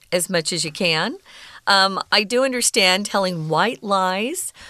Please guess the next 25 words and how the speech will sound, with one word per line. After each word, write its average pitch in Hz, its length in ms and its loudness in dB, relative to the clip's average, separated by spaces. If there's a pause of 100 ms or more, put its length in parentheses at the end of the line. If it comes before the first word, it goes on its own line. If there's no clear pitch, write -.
(140)
which 240 180 0
are 277 60 2
the 226 120 2
kind 240 300 0
of 196 100 -2
lies 185 380 4
that 160 240 0
actually, 165 600 -2 (400)
um, 160 600 0
protect 311 400 0
someone's 196 340 0
feelings 202 540 -2
sometimes. 156 680 -4 (340)
Although, 233 460 4 (340)
uh, - 100 -8 (220)
honestly, 277 440 2
the 226 100 0
truth 220 340 -4
is 170 280 -2 (180)
usually 202 560 0
the 165 100 0
best 156 360 -2
way 165 120 0
to 156 120 -2
go. 151 420 -4